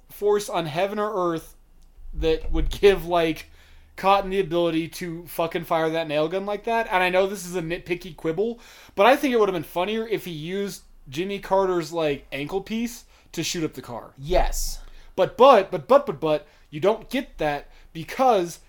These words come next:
Speaker 1: he then says, "Oh, yeah, I like shoot-, I love shooting a nail gun." And Hank goes, "I love shooting a nail gun."
Speaker 2: Yep, they get
Speaker 1: It's
Speaker 2: that
Speaker 1: running at, what, hundred seventy-eight P S I?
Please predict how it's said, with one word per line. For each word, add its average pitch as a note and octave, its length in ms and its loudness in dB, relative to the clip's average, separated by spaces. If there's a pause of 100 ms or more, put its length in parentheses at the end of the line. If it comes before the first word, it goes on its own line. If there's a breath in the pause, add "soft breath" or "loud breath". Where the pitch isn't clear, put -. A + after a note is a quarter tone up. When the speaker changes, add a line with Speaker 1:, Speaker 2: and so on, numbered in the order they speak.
Speaker 1:
he G3 180 -8
then G3 300 0
says, G3 420 -2
"Oh, G#3 280 4
yeah, E3 420 2 (180)
I A3+ 140 6
like G3+ 220 6
shoot-, A3 280 -6
I A#3 140 6
love F#3+ 240 6
shooting G#3 260 -8
a F#3 40 -10
nail F3+ 260 0
gun." C3 140 -6
And A#2+ 100 -12
Hank D#3 160 -6
goes, D3 160 -4
"I G3 120 6
love F3+ 200 2
shooting D#3+ 320 -6
a - 20 -4
nail C3+ 160 -4
gun." A#2 300 -14
Speaker 2:
Yep, C#3+ 300 -2
they D#3+ 80 -6
get F#3 140 4
Speaker 1:
It's F3+ 100 -2
Speaker 2:
that F#3+ 100 6
Speaker 1:
running G#3 240 4
at, G#3 140 0
what, F3 240 4
hundred F#3 400 -2
seventy-eight F#3+ 460 2
P F#3 140 -2
S F#3+ 200 -2
I? A#3 260 4